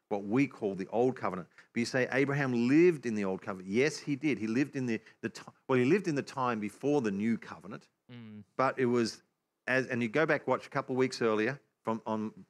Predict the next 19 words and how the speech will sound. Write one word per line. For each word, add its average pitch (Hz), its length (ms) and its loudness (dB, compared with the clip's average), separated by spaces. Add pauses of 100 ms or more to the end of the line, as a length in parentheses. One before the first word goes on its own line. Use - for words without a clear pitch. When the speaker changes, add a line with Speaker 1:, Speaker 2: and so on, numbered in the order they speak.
(140)
Speaker 1:
Breakthrough 117 360 0
Academy, 110 380 -2
you 104 200 -6
need 110 160 -2
to 95 80 -14
go 120 160 2
back 123 280 0 (280)
and 107 180 -4
watch 131 280 -2
where 117 160 2
we 113 140 0
talk 131 400 -2
about 110 260 -2 (360)
how 110 240 -2
God 110 360 2 (220)
spoke 143 500 0
this 143 200 -2
into 139 240 -2
Abraham, 120 640 0